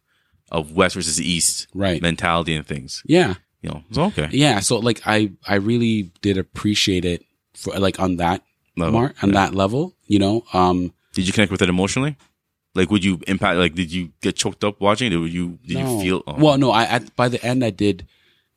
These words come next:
Speaker 2: um, I did feel it, but I, it's like I did feel it, but I didn't feel it.
Speaker 1: Okay.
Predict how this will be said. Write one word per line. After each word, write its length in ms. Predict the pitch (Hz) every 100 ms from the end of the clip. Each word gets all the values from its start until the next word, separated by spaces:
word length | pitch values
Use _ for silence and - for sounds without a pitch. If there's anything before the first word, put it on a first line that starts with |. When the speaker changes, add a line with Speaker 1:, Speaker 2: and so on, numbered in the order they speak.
| _ _ 101
Speaker 2:
um, 500 | 98 95 90 82 78 _ _ _ _ _ -
I 80 | 107
did 280 | - 127 139
feel 220 | 143 151
it, 140 | 143
but 160 | 113 98
I, 160 | 107 - _ _ _ - - -
it's 160 | 120
like 120 | 147 123
I 60 |
did 200 | 101 123
feel 140 | 131 117
it, 60 |
but 100 | 101
I 40 | 82
didn't 260 | 90 85
feel 260 | - 73 65
it. 100 | 65
Speaker 1:
Okay. 300 | 101 80